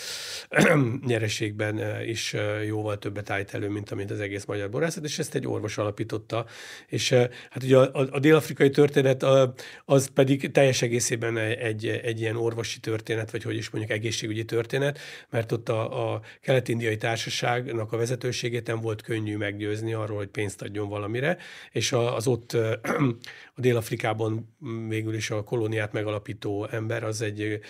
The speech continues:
olyan fajta gazdasági érvet hozott fel, hogy azt mondta, hogy a mun-, a, a matrózok, hogyha itt vizet vételeznek, ami a víz itt nem olyan túl egészséges, akkor attól könnyen megbetegszenek, és gyakran meghalnak,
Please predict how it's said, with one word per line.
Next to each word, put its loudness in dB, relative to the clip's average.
olyan 2
fajta -4
gazdasági -2
érvet -2
hozott -6
fel, -2
hogy -2
azt -2
mondta, 0
hogy 0
a 0
mun-, 0
a, 0
a -8
matrózok, 2
hogyha -2
itt -8
vizet 2
vételeznek, -2
ami -2
a -4
víz -4
itt -8
nem -4
olyan -2
túl -4
egészséges, -2
akkor -4
attól -4
könnyen 0
megbetegszenek, -2
és -4
gyakran -4
meghalnak, -4